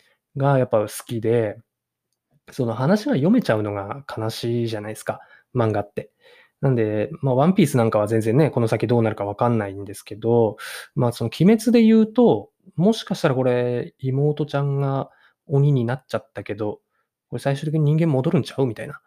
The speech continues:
そういう予想を第一巻の時からしちゃってて、それでなんかちょっと、ね、みたいな感じ。<laughs> で、ネタバレになってるのかわかんない。本当に戻るのかも僕知らない状態なんであれなんですけど、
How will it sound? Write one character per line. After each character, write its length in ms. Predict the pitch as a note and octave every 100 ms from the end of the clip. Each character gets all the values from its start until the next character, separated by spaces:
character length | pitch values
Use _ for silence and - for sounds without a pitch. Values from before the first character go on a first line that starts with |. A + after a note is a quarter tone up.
| _
そ 160 | - F#3+
う 40 |
い 40 | G3+
う 20 |
予 100 | F#3
想 240 | - G#3
を 440 | G3+ G#3 G3+ A2 - G#3+
第 240 | D#3 F3+
一 100 | C#3
巻 120 | C#3+
の 80 | C3
時 180 | B2 -
か 80 | A2
ら 60 |
し 140 | - -
ち 40 |
ゃ 40 |
っ 120 | B2+ -
て 100 | D3
て、 100 | C3
そ 140 | D3+
れ 140 | F#3+
で 160 | F#3 G3+
な 140 | G3
ん 80 | F#3+
か 160 | B2+ A2
ち 200 | - C3
ょ 20 |
っ 20 | -
と、 220 | G2+ G2+ - - - - _ -
ね、 380 | C3+ B2 A#2+ -
み 100 | A#2
た 100 | G#2
い 20 |
な 80 | G2+
感 160 | G#2+
じ。 100 | A#2 C#3 C3+ - A3
<laughs> 340 | - - -
で、 280 | B2+ A#2 -
ネ 400 | C#3+ C#3+ C3 C3
タ 120 | F3+
バ 120 | F3 F3
レ 100 | F3
に 100 | E3+
な 100 | F3
っ 60 |
て 80 | C#3
る 80 | A#2
の 60 |
か 80 | G#2+
わ 60 | G#2+
か 80 | G#2+
ん 20 |
な 60 |
い。 40 | A2
本 140 | D3+
当 80 | F3
に 60 | E3
戻 200 | D#3 E3
る 80 |
の 60 | B2+
か 100 | A2+
も 80 | G#2
僕 180 | G#2+ -
知 120 | B2
ら 80 | A#2+
な 80 |
い 60 | A#2+
状 140 | A#2+
態 120 | A2+ A2+
な 80 |
ん 60 | G#2
で 60 | G2
あ 60 |
れ 60 | G#2
な 100 | A2
ん 20 |
で 60 | G2
す 60 |
け 120 | -
ど、 180 | G#2 G2+